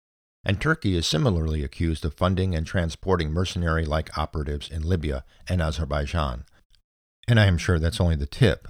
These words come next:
of the proverbial iceberg. But why do these organizations even exist? Why not use regular armed forces, whether they're Russian or American or Israeli or Mozambican?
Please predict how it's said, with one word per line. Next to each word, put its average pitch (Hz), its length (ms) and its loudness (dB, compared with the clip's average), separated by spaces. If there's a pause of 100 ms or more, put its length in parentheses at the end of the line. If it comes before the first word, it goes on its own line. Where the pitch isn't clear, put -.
of 82 100 -4
the 82 80 0
proverbial 78 600 -2
iceberg. - 460 -8 (1300)
But 104 180 -2
why 113 280 4
do 127 100 2
these 85 240 0
organizations 78 840 -4
even 80 200 -4
exist? 82 540 -4 (360)
Why 87 120 -2
not - 180 -8
use 92 220 -2
regular 87 420 0
armed 87 300 0
forces, - 560 -2 (340)
whether 82 440 0
they're 76 320 -2 (180)
Russian 90 460 0
or 73 280 -2
American 87 680 0
or 71 520 -2
Israeli 82 680 0
or 78 280 2 (140)
Mozambican? 87 840 2